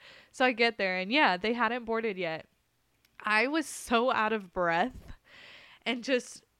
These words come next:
so red and flushed in the face, and I was just, oh my gosh. And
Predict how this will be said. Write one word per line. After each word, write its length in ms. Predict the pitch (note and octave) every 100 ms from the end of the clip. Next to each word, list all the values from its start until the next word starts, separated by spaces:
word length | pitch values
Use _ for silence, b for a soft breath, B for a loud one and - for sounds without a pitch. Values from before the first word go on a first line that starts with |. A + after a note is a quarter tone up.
| _
so 560 | - - C4+ C4 D4 B3+
red 420 | G#3+ G3+ G3+ A3 -
and 180 | G#3
flushed 500 | - - F#3 A3 -
in 80 | G#3
the 100 | F#3+
face, 420 | - F#3+ G3 A3
and 100 | F#3+
I 80 | G3
was 140 | F#3+ -
just, 240 | G3 - _ A3
oh 320 | A3+ C4+ A3 G3+
my 100 | F#3
gosh. 300 | F#3+ F3 -
And 180 | A#3+